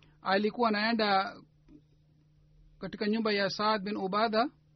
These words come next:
na nyumba yake ilikuwa katika kabila la Khazraj, na tukio hili lilitokea kabla ya Badr.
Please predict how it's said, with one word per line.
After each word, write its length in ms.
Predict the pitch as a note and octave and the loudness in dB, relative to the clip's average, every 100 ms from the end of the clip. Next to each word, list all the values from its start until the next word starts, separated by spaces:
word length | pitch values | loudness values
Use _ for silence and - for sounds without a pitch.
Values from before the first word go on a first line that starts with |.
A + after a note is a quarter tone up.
| _ _ _ _ _ _ _ _ _ _ _ _ _ _ | _ _ _ _ _ _ _ _ _ _ _ _ _ _
na 180 | G3 F#3+ | -6 0
nyumba 220 | A3 G#3+ | 0 0
yake 300 | A3 A#3 A#3 | 2 2 2
ilikuwa 580 | A3+ G3+ G#3+ G#3 A#3+ G#3+ | -2 0 -2 -2 0 0
katika 720 | G#3+ G#3 G#3 G#3 G3 F#3+ G#3 - _ - - | -2 -8 -2 0 2 2 -2 -10 _ -20 -8
kabila 360 | G3 G#3 A#3 G#3+ | -6 -2 -2 -2
la 120 | F#3+ | -2
Khazraj, 400 | G#3+ G#3+ A3+ A3 - _ _ - _ - | -2 -2 -4 -6 -16 _ _ -20 _ -6
na 200 | G#3 G#3+ | -4 -4
tukio 300 | G3+ A3 G3+ | -8 -4 -2
hili 260 | G#3+ A#3+ | -2 -2
lilitokea 520 | G#3+ G#3+ G3+ G3 A3+ G#3 | -2 -2 -4 -4 -6 -2
kabla 320 | A3 G#3+ G3+ | -2 0 -2
ya 160 | G3 | -2
Badr. 360 | F#3+ A3+ B3 | -2 -2 -2